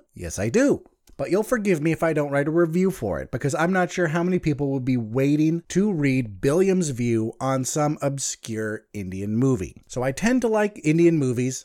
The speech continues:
I also tend to like movies from this next country. The next movie on the list is called Before We Vanish. Three aliens come to Earth.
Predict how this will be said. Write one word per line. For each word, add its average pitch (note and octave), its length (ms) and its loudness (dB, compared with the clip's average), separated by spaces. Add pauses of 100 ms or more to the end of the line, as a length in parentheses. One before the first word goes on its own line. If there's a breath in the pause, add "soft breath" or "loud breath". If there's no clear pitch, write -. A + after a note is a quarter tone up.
I C#3+ 120 0
also D3 200 2
tend E3 240 -2
to F3+ 60 2
like D3+ 240 0
movies C3+ 340 0
from D3 220 -2
this E3+ 180 -2
next F#3 380 -4
country. A2 480 -4 (480)
The G2+ 80 -4
next C#3 300 -2
movie E3 260 4
on F#3 120 2
the F#3 80 2
list F#3 520 0 (140)
is D3 120 -4
called F#3 300 -4
Before A#2 440 0
We A#2+ 180 2
Vanish. B2+ 640 -2 (440)
Three D#3+ 360 4
aliens C3+ 500 2
come E3+ 280 0
to F3+ 120 -6
Earth. - 480 -2